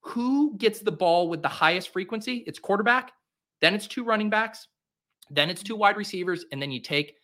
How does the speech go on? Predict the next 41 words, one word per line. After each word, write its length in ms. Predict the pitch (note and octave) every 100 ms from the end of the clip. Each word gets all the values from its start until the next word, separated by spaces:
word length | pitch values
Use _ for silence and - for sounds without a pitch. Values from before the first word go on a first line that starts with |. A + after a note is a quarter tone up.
| _ _
the 80 | C3
dusty 400 | A#2+ C#3 D#3 F#3
tight 260 | D#3+ E3 D3+
end 140 | C#3+
as 100 | B2
your 120 | A#2
final 280 | - B2 A2+
pick. 340 | - G#2 - _ _ _ _ _ _ _ _ _ _ _ _ -
Man, 300 | F3+ F#3+ A#2+
are 80 | E3
you, 200 | D#3+ A#3
you 180 | G#3 A#3+
guys 220 | E4 G3+
are 100 | D3
really 380 | B2+ A3+ C4+ F#3
bleeding 340 | B2+ G#3 A3
the 80 | E3
clock 380 | - E3 F#3 -
here. 240 | D#3+ A#2
How 220 | - A3
are 40 | C#4+
we 180 | D4+ -
ever 200 | G3 A#3
gonna 200 | A3+ G#3+
get 180 | F#3+ G3+
this 160 | E3+
filled 320 | - G3+ G3+ E3
and 100 | D#3
get 140 | F3
to 80 | E3
double 320 | D#3 F3 F#3
doink 260 | F#3 E3+ -
two 140 | G3+
if 100 | F3+
you 80 | E3+
guys 160 | E3+
are 80 | D#3+
bleeding 500 | B2+ C3+ E3+ G#3 A3
the 80 | G#3
clock 360 | G#3 F3+ E3 E3+
on 140 | A#3+